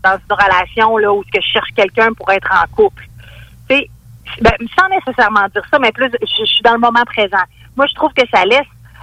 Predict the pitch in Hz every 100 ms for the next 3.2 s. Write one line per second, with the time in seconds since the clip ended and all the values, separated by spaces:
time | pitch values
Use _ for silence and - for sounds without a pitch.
0 | - 190 185 220 254 233 247 - 214 -
1 | 233 285 330 - - 196 190 185 202 202
2 | 196 208 - 233 277 - 220 233 240 220
3 | 214 -